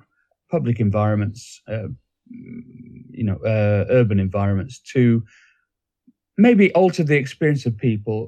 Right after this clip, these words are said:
uh, in unexpected places, like, you know, city squares or parks or, um, but in this case, Lisa approached me and said, "Look, I'm talking to, uh, Brighton, Brighton Council,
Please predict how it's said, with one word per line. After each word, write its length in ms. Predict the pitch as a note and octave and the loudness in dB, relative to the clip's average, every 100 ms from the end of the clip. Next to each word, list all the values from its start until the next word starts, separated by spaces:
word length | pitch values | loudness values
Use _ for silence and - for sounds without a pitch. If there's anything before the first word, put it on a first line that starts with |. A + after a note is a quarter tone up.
| A#2+ | -6
uh, 200 | A2+ A#2 | -6 -4
in 240 | C3 B2 A#2+ | 0 2 2
unexpected 680 | B2+ B2 - - B2+ - G#2 | 2 0 0 -6 -6 -6 -6
places, 580 | C3 A2+ G#2+ - - - - | -4 -2 -4 -10 -16 -18 -14
like, 200 | - - _ _ _ - - | -12 -14 _ _ _ -20 -8
you 120 | A2 | -4
know, 60 | G2+ | -4
city 340 | G#2 G#2 A2 | -4 -4 -4
squares 560 | G2+ - A2 A2 A2 G#2+ | -8 -4 -2 -2 -2 -4
or 160 | G2+ G#2 | -4 -2
parks 500 | G#2+ G#2+ G#2+ - - | 0 0 -4 -14 -16
or, 260 | - - - _ _ - - - - _ _ _ | -12 -10 -12 _ _ -20 -20 -20 -20 _ _ _
um, 680 | A2 A2 G#2+ G#2 G#2+ G#2 G#2 | 0 2 4 4 4 4 2
but 120 | E3+ | 4
in 100 | F3 | 6
this 180 | F#3 A#3 | 8 6
case, 560 | - C3 F#2 C3 - - - | 2 0 0 -4 -8 -20 -4
Lisa 320 | D3+ E3+ - | 0 0 2
approached 420 | C3 B2 A2+ B2 A2+ | 0 2 0 0 -2
me 80 | |
and 120 | G#2+ G#2+ | -2 0
said, 260 | B2+ A2+ | 0 0
"Look, 140 | D#3+ B2 | 0 2
I'm 140 | B2 | 2
talking 280 | F3 D#3+ C3+ | 0 -2 -4
to, 220 | C3 B2 A#2+ _ _ _ _ _ _ _ - | 0 0 0 _ _ _ _ _ _ _ -4
uh, 220 | A#2 A#2 | 0 2
Brighton, 480 | G#2+ B2+ C#3+ A2+ B2 A2+ - A#2+ | 2 2 4 6 4 2 -10 -8
Brighton 240 | C3+ B2 A2+ | -2 -2 -2
Council, 580 | D3 C3 A#2+ - A#2 | -2 0 0 -4 -12